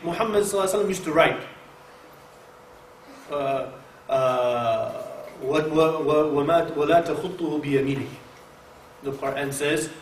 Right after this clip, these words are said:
"An-Nabi al-Ummi." The illiterate prophet said like five places. It says, "You do not write with your right hand." And we know the Prophet was right-handed, for sure. So it's not like he was writing with his left hand. Okay? So, um, these things we see. So,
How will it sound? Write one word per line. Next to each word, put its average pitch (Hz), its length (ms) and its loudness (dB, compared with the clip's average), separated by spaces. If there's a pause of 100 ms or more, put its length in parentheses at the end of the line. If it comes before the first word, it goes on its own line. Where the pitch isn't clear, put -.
"An-Nabi 151 520 0
al-Ummi." 151 420 0 (360)
The 147 120 0
illiterate 175 340 6
prophet 190 280 4
said 185 120 -2
like 170 200 2
five 170 220 6
places. - 440 -2 (280)
It 160 80 -2
says, 208 220 6
"You 175 100 -2
do 170 220 0
not 185 320 4
write 175 360 6
with 147 180 -2
your 151 120 4
right 139 260 4
hand." 120 200 -6 (640)
And 143 120 -4
we 151 80 0
know 165 160 2
the 139 60 0
Prophet 139 260 -2
was 127 140 -2
right-handed, 117 420 -6 (520)
for 131 100 -8
sure. - 220 -6 (480)
So 143 100 -6
it's 139 80 -4
not 160 80 0
like 143 140 2
he 143 40 0
was 139 100 2
writing 139 160 4
with 127 100 -2
his 120 100 -4
left 143 220 -2
hand. 107 100 -10 (720)
Okay? 123 320 -8 (480)
So, 156 680 6 (240)
um, 135 600 8 (300)
these 165 180 -2
things 139 220 -2
we 120 100 -8
see. 110 140 -10
So, 156 420 4